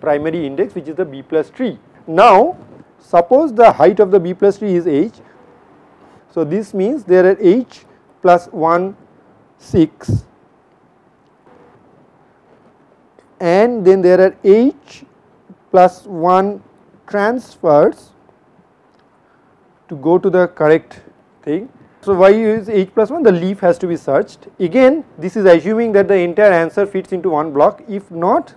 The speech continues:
there are some m transfers that are added. So if the number of answers do not fit into one, and then there are m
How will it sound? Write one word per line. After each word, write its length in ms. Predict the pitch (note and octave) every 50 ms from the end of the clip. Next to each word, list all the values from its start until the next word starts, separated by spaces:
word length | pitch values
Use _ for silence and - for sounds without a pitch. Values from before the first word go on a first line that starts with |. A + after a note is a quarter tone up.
| F#3
there 200 | E3 E3+ F3+ F#3
are 100 | F#3 F#3
some 320 | F3 - - F#3+ F#3 F#3+ - _ -
m 380 | F3 F3 F3+ F#3 F#3+ F#3 F3+ - _ _ _ _ _ _ _ _ _ _ _ _ _
transfers 540 | F3 E3 E3 E3 D#3 _ - F3+ F3 D#3+
that 140 | D3+ D#3+ D#3
are 120 | E3+ E3+ E3+
added. 420 | F3+ D3+ C3+ C3 D#3 G3 - - _ _ _ _ _
So 100 | - F3
if 260 | F3 F3+ E3 D#3+ D#3
the 100 | D#3 E3+
number 300 | D3+ D3+ D3 D#3 D#3+ F3
of 200 | F#3 F3+ F3 F3 -
answers 520 | G3 D#3 D3 D#3 D3 - - F3 E3+ D#3 C3+
do 140 | C#3+ D3+
not 220 | D3 D#3 D#3+ - _
fit 200 | - E3+ E3+ D3 _ -
into 280 | F3+ D3+ C#3 E3+ D#3+
one, 300 | C#3 C#3 C#3+ D3+ F3 A#3+ B3
and 240 | F3+ D3+ C#3 C3+ B2+
then 160 | D3 D3 C#3
there 160 | C#3 C#3+ C3+
are 140 | C#3+ D3 D3 -
m 180 | E3+ D#3+ E3